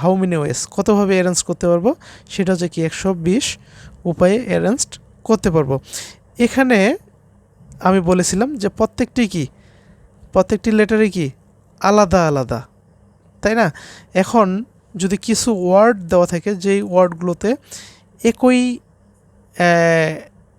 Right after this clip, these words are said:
লেটার কয়টি বা কোন লেটারের রিপিট, রিপিট সংখ্যক কি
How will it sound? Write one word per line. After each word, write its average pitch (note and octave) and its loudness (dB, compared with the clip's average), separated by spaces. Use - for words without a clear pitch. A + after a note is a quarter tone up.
লেটার F#3 2
কয়টি F3 0
বা G3 2
কোন A3 0
লেটারের G#3 0
রিপিট, A3 -2
রিপিট B3 2
সংখ্যক G3+ -2
কি D3 -4